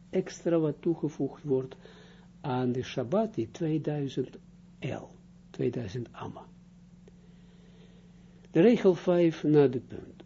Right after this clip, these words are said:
Udichtief, Umidotam zes michutz la'ir, uchtiv lo ta'asu ol, bamishpat, bamida, enzovoort. Weil da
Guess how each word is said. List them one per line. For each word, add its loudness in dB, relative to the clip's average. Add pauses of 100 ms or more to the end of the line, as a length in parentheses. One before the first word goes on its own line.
Udichtief, 2 (420)
Umidotam 6
zes 2 (120)
michutz 0
la'ir, 2 (2000)
uchtiv 2
lo -2
ta'asu -4 (320)
ol, -2 (840)
bamishpat, -4 (100)
bamida, 2 (800)
enzovoort. -8 (180)
Weil 0
da 0